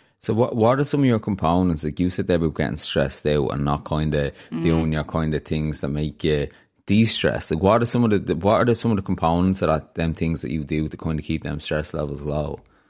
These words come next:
Speaker 2: For me, it is yoga, my yoga classes, my meditation. Sometimes I do get into, uh, walking. I haven't in a while, but I used to do, like, a daily walk.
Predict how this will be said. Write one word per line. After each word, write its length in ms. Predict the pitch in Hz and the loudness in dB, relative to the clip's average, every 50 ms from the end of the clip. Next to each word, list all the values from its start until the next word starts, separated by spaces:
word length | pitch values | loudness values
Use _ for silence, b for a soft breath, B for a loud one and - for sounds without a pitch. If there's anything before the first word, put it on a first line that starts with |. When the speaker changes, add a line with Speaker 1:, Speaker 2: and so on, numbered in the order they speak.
| _ _ _ _ _ _ _ _ _ _ _ _ _ _ _ - | _ _ _ _ _ _ _ _ _ _ _ _ _ _ _ -2
Speaker 2:
For 240 | 180 180 175 175 170 | 0 2 4 4 4
me, 420 | 175 175 170 170 170 175 196 226 - - | 2 0 0 0 0 0 0 -2 -2 2
it 120 | - 170 | 2 4
is 360 | 175 165 165 160 160 - - - _ _ _ - | 4 4 4 2 2 -2 -4 -6 _ _ _ -8
yoga, 720 | 170 156 160 147 151 143 151 156 156 156 170 196 226 - | -4 -2 0 0 0 2 2 4 4 4 4 2 0 -4
my 140 | - 175 160 | -4 -4 -2
yoga 260 | 156 151 156 151 - | 0 2 0 0 0
classes, 720 | - - 185 175 175 180 - 214 220 220 220 220 - - _ - | -4 -4 -2 0 0 0 0 0 0 0 0 -2 -4 -8 _ -4
my 100 | 170 156 | -4 -2
meditation. 1040 | 156 151 151 151 147 - - 147 151 143 - - 175 175 185 214 233 254 254 254 - b b b b b _ _ _ _ _ _ - - | 0 0 0 0 0 -4 -6 -6 -6 -6 -4 -4 -2 -2 0 0 0 -2 -2 -4 -10 b b b b b _ _ _ _ _ _ -16 -8
Sometimes 1000 | - - - - - - 202 196 226 240 247 254 254 254 254 254 254 247 247 247 | -4 -2 0 2 2 4 4 6 6 4 4 4 4 4 4 4 4 4 4 2
I 120 | - - 185 | 2 0 0
do 320 | - - 170 160 160 165 - | -2 -2 -4 -2 -2 0 0
get 180 | 175 170 - | 2 0 2
into, 840 | - 160 151 160 156 - - 165 156 151 151 151 147 151 139 - - _ _ _ _ - - | 0 -2 -4 -4 -6 -6 -4 -4 -2 -2 -2 -4 -4 -6 -8 -10 -14 _ _ _ _ -4 -2
uh, 400 | 160 151 147 147 147 147 151 151 | 0 0 2 0 0 -2 -2 -2
walking. 460 | 143 147 143 143 143 - 180 202 240 | -2 -2 -2 -2 0 0 0 0 2
I 100 | 247 180 | 0 0
haven't 380 | 165 160 151 160 156 175 180 185 | 0 4 2 4 4 2 -2 -2
in 80 | 180 | -4
a 60 | 165 156 | -4 -2
while, 380 | 147 143 139 139 143 165 202 | 0 2 2 2 4 2 2
but 100 | 185 170 | 2 2
I 60 | 151 | 2
used 260 | 147 147 151 151 - - | 2 0 -2 -6 -6 -8
to 80 | 175 | -8
do, 240 | 135 160 156 151 151 | -6 -6 -4 -4 -2
like, 180 | 151 147 139 - | -2 -2 -2 -4
a 80 | 147 | -6
daily 420 | 135 139 139 143 147 143 143 139 131 | -6 -4 -4 -4 -4 -4 -4 -6 -6
walk. 480 | 131 131 135 131 - - - - - | -8 -6 -6 -6 -6 -8 -10 -12 -20